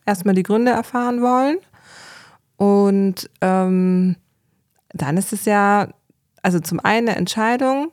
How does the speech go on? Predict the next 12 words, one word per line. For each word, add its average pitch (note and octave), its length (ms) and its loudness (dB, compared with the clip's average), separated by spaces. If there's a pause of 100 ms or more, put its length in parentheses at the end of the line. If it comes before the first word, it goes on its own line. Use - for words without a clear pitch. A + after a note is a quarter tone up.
(140)
will F#3+ 160 2
ich G3+ 100 0
das - 180 -4
ansprechen F#3+ 600 -2
oder F3 120 2
nicht? G#3+ 200 -2
Wie A#3 80 -2
groß A#3 240 -4
ist A3+ 140 -6
denn G3+ 100 0
mein F3+ 180 2
Schmerz? - 720 -6